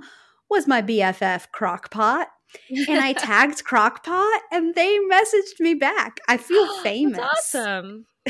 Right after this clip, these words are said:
Speaker 2: That's super exciting.
Speaker 1: <laughs> Because Crock-Pot sent me a couple emojis, okay? <laughs>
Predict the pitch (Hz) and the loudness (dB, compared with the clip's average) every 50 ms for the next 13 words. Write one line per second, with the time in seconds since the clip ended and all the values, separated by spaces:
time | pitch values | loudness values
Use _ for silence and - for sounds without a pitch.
0 | - - - - - - - 311 - - 294 - - - 302 294 247 196 233 - | -6 -6 -8 -10 -4 0 0 0 0 0 -6 -2 0 2 2 2 0 -2 -6 -6
1 | - - - - - - - - - - - - - - - - 247 285 285 - | -6 -6 -8 -10 -14 -12 -10 -10 -8 -10 -10 -12 -14 -14 -4 0 2 2 4 4
2 | - 254 247 247 - - - 269 262 320 - - - 294 247 233 220 220 - 294 | 4 4 4 2 0 -2 2 2 4 2 2 2 6 6 8 8 6 6 4 2
3 | 269 262 247 247 240 233 220 220 226 277 269 262 269 277 262 254 247 233 220 220 | 2 2 0 -2 -2 0 0 0 0 0 0 2 2 4 4 4 4 4 4 4
4 | 233 269 269 190 196 185 170 170 170 180 202 202 214 214 - 262 247 247 254 254 | 4 4 4 2 0 -4 -4 -4 -6 -4 -2 -2 0 2 2 2 2 2 2 2
5 | 254 269 269 269 - - | 0 0 0 0 0 0